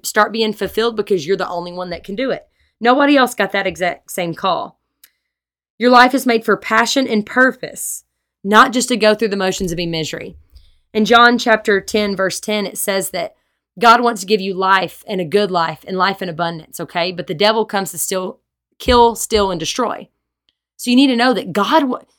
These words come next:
Jesus wants what's best for you in those verses. He doesn't want misery for you. He doesn't want mediocre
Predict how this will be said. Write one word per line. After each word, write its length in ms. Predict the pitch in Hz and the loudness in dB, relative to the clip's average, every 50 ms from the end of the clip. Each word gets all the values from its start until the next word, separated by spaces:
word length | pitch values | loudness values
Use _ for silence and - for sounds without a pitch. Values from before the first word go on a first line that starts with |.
| _ _ - | _ _ 0
Jesus 400 | - 277 330 320 349 - - - | 2 2 4 4 2 -2 -2 -2
wants 260 | 240 226 208 - - | 0 -2 -2 -2 -6
what's 220 | 214 - 170 - | -10 -10 -10 -10
best 460 | 160 135 175 165 202 262 254 - - | -10 -6 -4 -2 -2 0 -2 -2 -4
for 120 | - 160 - | -6 -10 -12
you 400 | - 165 170 - 85 71 - _ _ _ _ _ _ _ _ _ _ _ _ _ - | -12 -14 -16 -18 -18 -20 -20 _ _ _ _ _ _ _ _ _ _ _ _ _ -2
in 120 | 226 226 | 0 2
those 180 | 226 208 180 151 | 2 2 2 2
verses. 380 | 196 185 180 - 175 156 - | 0 0 0 -2 -4 -10 -4
He 140 | - - 320 | 0 0 2
doesn't 220 | 415 381 359 349 | 4 2 2 2
want 200 | 277 254 214 247 | 2 2 0 0
misery 280 | 190 180 175 156 175 160 | 0 -4 -2 -2 -4 -4
for 140 | - - 175 | -4 -4 -4
you. 240 | 160 165 175 208 233 | -4 -4 -4 -2 2
He 100 | 254 294 | 2 4
doesn't 260 | 285 320 262 330 311 | 4 4 2 2 0
want 180 | 240 214 - | 0 0 2
mediocre 840 | 202 202 220 208 185 175 175 170 175 165 - 185 185 208 247 247 | 2 2 2 2 2 0 0 0 -2 -2 -2 -2 -2 -2 -2 -4